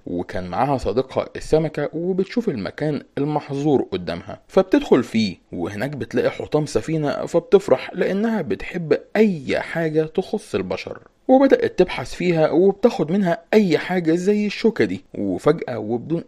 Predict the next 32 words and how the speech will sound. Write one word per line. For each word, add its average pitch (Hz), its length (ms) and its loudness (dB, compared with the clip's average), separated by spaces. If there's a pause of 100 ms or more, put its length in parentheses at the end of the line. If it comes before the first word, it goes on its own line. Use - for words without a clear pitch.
(160)
أي 170 260 -2
مقدمات 113 720 -8 (100)
بتلاحظ 165 560 -6
قرش - 320 0
وراها 107 480 4 (180)
فبتحاول 135 580 4
تهرب 151 340 4
منه، 151 340 -2 (200)
بس 180 220 -4
القرش 202 360 0
كان 117 260 -8
غتت 127 360 -4 (280)
وفضل 233 400 8
يهاجمها 156 420 6
من 120 180 -2
كل 180 280 6
مكان، 110 500 2 (160)
ومع 95 380 -2
كده 220 380 4 (140)
قدرت 233 320 4
انها 101 180 -4
تتغلب 120 500 4
عليه 117 400 0 (100)
وسابته 208 520 4
ومشيت - 580 -6 (120)
لحد 82 520 2
ما 110 100 4
قربت 127 460 4
من 87 120 -8
سطح - 300 0
المية، 160 500 0
وهناك 185 640 2